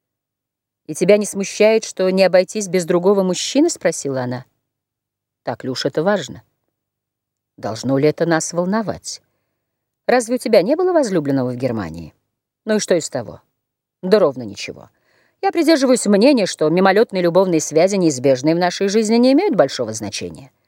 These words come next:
Они приходят и уходят, как прошлогодний снег. Имеет значение только то, что остаётся на всю жизнь. Имеет значение сама жизнь, её движение и развитие. А что значит случайные связи? И особенно случайные половые связи.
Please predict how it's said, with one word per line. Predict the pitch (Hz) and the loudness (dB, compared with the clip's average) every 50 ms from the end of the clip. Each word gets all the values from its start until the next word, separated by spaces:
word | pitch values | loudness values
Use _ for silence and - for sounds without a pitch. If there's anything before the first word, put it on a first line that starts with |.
| _ _ _ _ _ _ _ _ _ | _ _ _ _ _ _ _ _ _
Они | - 440 466 466 | -2 2 2 2
приходят | - 370 320 - 330 339 311 220 - - | 2 2 0 2 2 0 0 0 -2 -2
и | 160 | -2
уходят, | 147 143 - - 165 196 180 139 | -2 -2 0 0 0 2 2 -2
как | - - 117 - | -4 -10 -12 -12
прошлогодний | - - - - - 131 127 143 147 139 151 151 | -12 -14 -8 -4 -4 -2 0 -2 -2 0 -2 -2
снег. | - - 185 202 202 - - - _ _ _ _ _ _ _ _ _ _ _ _ _ _ _ _ _ | -2 -2 -2 -2 -2 -4 -8 -18 _ _ _ _ _ _ _ _ _ _ _ _ _ _ _ _ _
Имеет | - 214 240 247 254 202 | -2 2 4 4 4 4
значение | 208 240 240 - 262 247 233 | 2 0 2 2 2 2 2
только | 226 - 226 - - 226 | 2 0 0 0 0 -2
то, | - 226 | -2 -2
что | - - 214 | 0 0 -2
остаётся | 208 - - 214 208 220 208 - - 202 | -2 2 0 0 2 2 -2 -2 -2 -2
на | 196 196 185 | -2 -2 -2
всю | - - 196 190 | -2 -4 -4 -4
жизнь. | 165 156 143 127 117 123 123 - - - - - - - | -2 -2 -4 -4 -4 -8 -10 -12 -14 -20 -20 -20 -4 0
Имеет | 175 214 233 233 190 | 2 4 4 4 4
значение | 165 196 220 - - 277 285 247 208 | 4 2 2 4 4 2 2 2 2
сама | 185 - - 185 185 202 214 214 | 0 0 0 0 2 2 0 -2
жизнь, | 185 165 160 165 151 135 135 143 147 | -2 -2 -2 -2 -2 -2 0 0 2
её | 170 180 196 | 4 4 4
движение | 175 175 196 196 165 208 254 254 196 156 139 | 4 4 0 2 4 4 4 4 2 0 0
и | 135 | 0
развитие. | 139 131 127 135 135 156 - - - 160 165 - _ _ _ _ _ _ _ _ _ _ _ _ _ _ _ _ _ _ _ _ | 0 0 -2 -4 -6 -8 -8 -8 -10 -10 -12 -12 _ _ _ _ _ _ _ _ _ _ _ _ _ _ _ _ _ _ _ _
А | - - | -12 -6
что | - - 440 | -2 -2 0
значит | 185 170 147 135 - 127 - | 0 0 0 -2 -2 -6 -10
случайные | - 135 127 - - 139 131 123 120 120 | -10 -10 -8 0 0 2 2 2 -2 -6
связи? | 113 - - 127 123 120 110 113 120 - _ _ _ _ _ _ _ _ _ _ _ _ _ _ _ _ _ _ | -8 -6 -4 -2 -2 -2 -4 -6 -10 -16 _ _ _ _ _ _ _ _ _ _ _ _ _ _ _ _ _ _
И | - 151 | -4 -2
особенно | 156 - 185 175 170 175 170 | -2 0 -2 -2 0 0 -2
случайные | - - 180 - - 190 170 156 170 175 170 | -2 -2 -4 0 2 2 4 4 2 0 -2
половые | - - 208 254 294 294 233 151 120 113 | 0 0 2 2 2 2 0 -4 -6 -8
связи. | - - 117 123 107 92 85 - - | -12 -10 -8 -8 -10 -10 -12 -16 -20